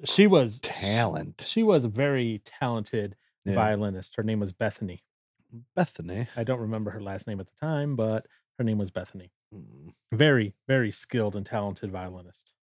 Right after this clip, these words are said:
Speaker 1: Um, so,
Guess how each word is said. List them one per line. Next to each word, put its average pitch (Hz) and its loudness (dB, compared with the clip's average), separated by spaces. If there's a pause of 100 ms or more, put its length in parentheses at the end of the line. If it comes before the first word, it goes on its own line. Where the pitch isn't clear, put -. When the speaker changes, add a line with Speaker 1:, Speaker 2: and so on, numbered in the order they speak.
(760)
Speaker 1:
Um, 87 -10 (3000)
so, 117 0